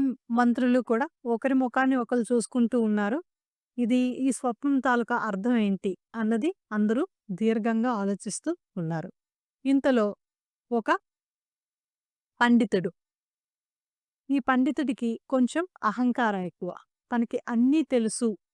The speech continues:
"నేను జ్ఞానవంతుణ్ణి, నేను పంది-, పండితుణ్ణి" అనే అహంకారం ఇతనికి కొంచెం ఎక్కువ.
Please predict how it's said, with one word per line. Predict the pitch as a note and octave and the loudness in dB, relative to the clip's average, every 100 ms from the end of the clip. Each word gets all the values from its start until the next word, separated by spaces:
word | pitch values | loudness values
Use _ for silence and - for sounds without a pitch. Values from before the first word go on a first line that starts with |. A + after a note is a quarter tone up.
| _ _ A#3 | _ _ -2
"నేను | A#3+ A#3 | 2 4
జ్ఞానవంతుణ్ణి, | G3 G#3+ G#3+ A3+ A#3 G#3+ G#3+ G3+ G#3 G3 A3+ | 4 2 2 2 2 0 0 2 0 -2 -2
నేను | A#3+ A3+ | 0 0
పంది-, | A3+ G#3+ G#3+ A#3+ - - | 2 2 2 0 -4 -4
పండితుణ్ణి" | G#3+ G#3 A3 G#3 G3 G3+ - | 0 0 2 2 2 -2 -4
అనే | A3+ A#3 | 0 0
అహంకారం | G3 G#3+ A3 G#3 A#3+ - _ _ A#3+ | 0 -2 -2 -2 -2 -6 _ _ -6
ఇతనికి | G#3+ G#3+ - | -2 -2 -2
కొంచెం | F#3+ - G3 | -4 -2 -4
ఎక్కువ. | F3+ - | -4 -8